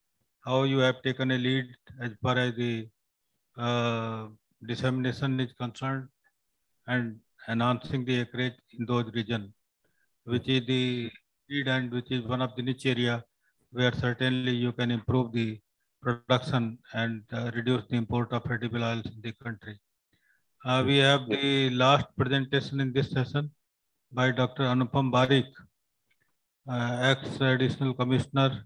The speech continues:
Department of Agriculture and Farmers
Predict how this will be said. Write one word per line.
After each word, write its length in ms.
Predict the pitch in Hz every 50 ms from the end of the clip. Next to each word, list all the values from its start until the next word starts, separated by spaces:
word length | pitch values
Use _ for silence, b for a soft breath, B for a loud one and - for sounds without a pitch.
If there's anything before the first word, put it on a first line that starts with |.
| - -
Department 600 | - - - 131 131 123 - - 135 131 123 120 135
of 260 | 127 123 - - - - _ _ _ _ _ _ _ _ _ _ _ _ _ _ _
Agriculture 640 | 127 127 123 123 120 - 135 131 127 131 - 135 131 131
and 140 | 131 120 -
Farmers 720 | - 131 127 127 117 123 135 127 107 90 - - - -